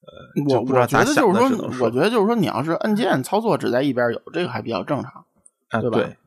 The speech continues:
Speaker 2: 你这触碰，
Speaker 1: 对。
Speaker 2: 哎，就别说了。<laughs>
Speaker 1: 行。
Speaker 2: 嗯。
Speaker 1: 我估计咱听众里不太会有人买，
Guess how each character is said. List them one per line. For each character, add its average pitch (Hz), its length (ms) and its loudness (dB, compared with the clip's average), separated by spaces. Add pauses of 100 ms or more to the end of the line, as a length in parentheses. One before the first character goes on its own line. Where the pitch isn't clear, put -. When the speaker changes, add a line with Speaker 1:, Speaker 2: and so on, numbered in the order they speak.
(200)
Speaker 2:
你 123 160 -10
这 190 120 0
触 226 200 0
碰， 165 380 0
Speaker 1:
对。 147 60 -10 (200)
Speaker 2:
哎， 131 220 -10
就 - 100 -10 (160)
别 135 140 -2
说 143 280 -4
了。 - 80 -8 (160)
<laughs> 147 1200 -4
Speaker 1:
行。 165 220 -14 (220)
Speaker 2:
嗯。 - 100 -14 (560)
Speaker 1:
我 110 320 -6
估 170 200 -2
计 147 160 -2
咱 117 460 -4 (440)
听 120 180 -2
众 117 220 0
里 - 240 -8
不 120 80 -10
太 110 300 -4
会 - 220 -20
有 135 120 2
人 117 160 -10
买， - 380 -6